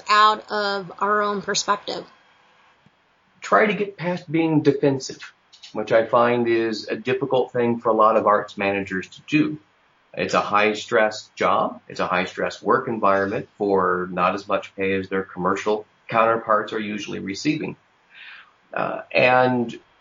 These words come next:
Speaker 2: when there's any negative feedback, it, it's very easy to go into that defensive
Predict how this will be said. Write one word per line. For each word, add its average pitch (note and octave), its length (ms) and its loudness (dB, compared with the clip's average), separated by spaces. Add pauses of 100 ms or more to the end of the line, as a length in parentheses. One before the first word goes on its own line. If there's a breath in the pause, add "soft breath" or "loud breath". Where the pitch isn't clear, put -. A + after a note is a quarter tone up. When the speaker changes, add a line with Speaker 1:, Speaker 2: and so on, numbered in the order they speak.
(240)
Speaker 2:
when D3 320 4
there's C#3+ 200 6
any E3+ 220 0
negative D3 520 0
feedback, D3 920 -4
it, G#2+ 400 -4
it's G2+ 220 -2
very C3+ 440 2
easy B2+ 520 -2
to A#2 100 -4
go A2+ 280 2
into A2 600 -2
that G#2 460 0
defensive G#2 680 -2